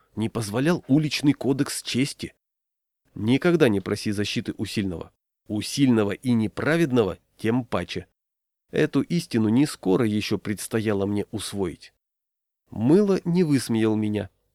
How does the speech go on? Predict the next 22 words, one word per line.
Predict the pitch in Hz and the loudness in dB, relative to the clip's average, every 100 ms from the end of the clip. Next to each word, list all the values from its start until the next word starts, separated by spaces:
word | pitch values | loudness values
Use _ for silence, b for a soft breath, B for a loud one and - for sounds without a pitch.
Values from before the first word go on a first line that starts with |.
| _ _ - | _ _ 0
Кому | 165 147 | 2 2
ты, | 113 | 0
дескать, | 101 104 - - | -2 -4 -4 2
нужен | 131 113 98 | 4 4 0
такой, | 95 92 87 - - | -6 -6 -10 -10 -4
резать | 113 107 98 - | -2 -2 -4 -8
тебя? | - 90 - _ _ _ _ _ - | -10 -10 -14 _ _ _ _ _ -8
Внимательно | 101 147 233 - 117 110 - | 0 2 2 2 0 0 0
дослушал, | 113 104 110 120 113 101 92 _ _ | -2 0 -2 -2 -2 -8 -10 _ _
покатал | 131 147 170 190 | -2 -2 0 0
во | 110 110 | 2 0
рту | - 110 | 0 -4
папироску, | 107 - 113 151 - 127 113 _ _ _ | -4 0 0 0 -2 -6 -6 _ _ _
поразмышлял | 147 156 131 127 - 123 107 | 0 2 2 0 2 0 0
вслух. | - - 107 95 - _ _ _ _ _ | -6 -4 -2 -2 -8 _ _ _ _ _
Вообще-то | - - - 139 - | -10 -8 -4 -4 0
не | 143 135 | 2 2
должен. | 110 95 76 62 - _ _ _ _ | 2 -2 -2 -12 -16 _ _ _ _
Если | - 117 - 127 | -4 -4 -2 -6
кто | - 123 | -2 0
зарезать | 113 120 117 113 | 2 2 2 -2
хочет, | - 170 - - | 2 0 2 -6